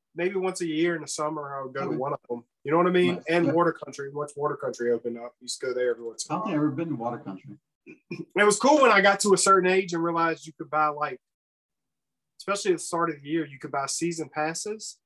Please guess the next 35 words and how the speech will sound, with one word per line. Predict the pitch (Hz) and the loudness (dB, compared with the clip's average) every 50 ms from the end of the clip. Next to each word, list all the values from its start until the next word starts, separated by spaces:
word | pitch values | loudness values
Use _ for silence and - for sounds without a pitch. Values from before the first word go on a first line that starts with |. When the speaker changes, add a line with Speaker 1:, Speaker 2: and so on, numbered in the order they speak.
| _ | _
Speaker 2:
Yeah, | - 131 123 - - - _ _ _ _ _ _ | -4 -4 -4 -4 -6 -14 _ _ _ _ _ _
and | - 120 107 | -12 -8 -6
go | 113 113 107 | -4 -4 -4
multiple | 104 107 110 113 110 110 104 | -4 -4 -4 -4 -6 -8 -6
times | - 107 104 104 104 | -2 -2 -2 -2 -2
for | - | -4
pretty | - - 104 101 | -2 0 0 0
cheap. | - - 113 110 - | 0 0 0 0 2
Speaker 1:
And | 160 165 165 | 2 2 2
go | 185 190 | 2 2
Speaker 2:
Which | 196 180 | 4 4
Speaker 1:
as | - | 4
Speaker 2:
I | |
Speaker 1:
much | - 180 190 185 190 | 4 4 2 0 0
as | 170 151 160 | -2 -2 0
you | 180 | 0
wanted. | 165 160 160 170 185 220 240 247 - 233 _ | 2 2 2 2 2 2 2 0 -2 -8 _
Yeah, | 214 240 254 220 185 151 135 131 139 | 0 2 2 2 2 -2 -4 -6 -6
like, | 165 175 160 160 - _ _ - | -4 -4 -4 -6 -8 _ _ -10
for | - 190 | -6 -6
the | 180 | -6
price | - - 202 208 208 208 202 - | -2 2 2 2 2 2 0 -4
of | 214 202 294 302 269 | 0 6 6 6 6
Speaker 2:
<clears throat> | 175 139 - | 6 2 -4
Speaker 1:
less | 156 175 196 226 214 - - - | -2 -2 0 0 -2 -4 -6 -6
than | 196 180 170 | -6 -4 -2
going | 165 185 202 196 190 175 | -2 -2 0 0 -2 -4
twice, | - - 233 262 262 226 190 185 185 - - - - - - _ | -4 -2 0 2 2 2 0 -2 -4 -8 -14 -14 -14 -16 -10 _
Speaker 2:
Right, | 147 151 143 139 - 156 | 4 6 6 6 6 6
you | 135 | 6
can | - - | 6 8
get | 135 131 | 6 6
Speaker 1:
you | - 131 135 | 6 4 2
Speaker 2:
those. | - 202 | 2 0
Speaker 1:
could | 175 | 2